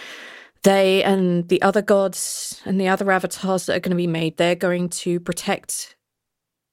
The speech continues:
the kind of net that's being built around our world by the Sentinels. The Sentinels are trying to make it so that the Blissful Eclipse can't get in, but that takes time to do that, and there will be holes all over the place, and we're just gonna be defending those until those holes manage to close.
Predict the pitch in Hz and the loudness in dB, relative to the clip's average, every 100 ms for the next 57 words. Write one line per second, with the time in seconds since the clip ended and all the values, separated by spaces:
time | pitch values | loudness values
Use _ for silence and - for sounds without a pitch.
0 | _ _ 180 214 208 - 196 180 180 - | _ _ 0 0 2 0 0 0 -4 -12
1 | - _ _ _ _ 233 196 185 - - | -20 _ _ _ _ 2 4 4 0 0
2 | - - 190 175 180 - 170 165 165 156 | 0 2 2 4 2 2 2 2 0 -2
3 | 165 151 170 175 165 - 160 - - 185 | -2 -4 -2 -4 -2 -4 -4 -6 -8 -8
4 | 180 - 175 185 180 190 180 175 - 180 | -8 -8 -4 -2 -2 -4 -4 -6 -4 -4
5 | 170 180 180 - - 165 170 - 165 - | 0 0 -2 -4 -4 -2 -4 -4 -4 -4
6 | 175 - 175 - 175 - - - - - | -6 -6 -6 -4 -6 -4 -12 -12 -18 -18
7 | - - 185 202 180 190 180 160 185 196 | -2 2 2 2 2 4 2 0 -2 -2
8 | - 196 - 190 185 170 202 185 170 180 | -2 -4 -2 -2 -2 0 0 2 0 -2
9 | 175 175 180 180 202 202 190 180 180 175 | -2 -2 -2 -2 0 0 0 0 0 0
10 | 170 170 165 - - 165 170 170 190 - | -4 -2 -2 -4 -6 -4 -4 -4 -6 -6
11 | 190 185 180 190 196 208 196 170 170 165 | -6 -4 -2 -2 -2 -2 0 -2 -2 -4
12 | - - - - - 190 - 202 196 185 | -6 -14 -16 -10 -4 -2 0 -2 2 0
13 | - 190 185 185 170 165 175 - 170 - | 0 -2 0 -2 -2 -4 -6 -2 -2 -2
14 | 165 - | -4 -4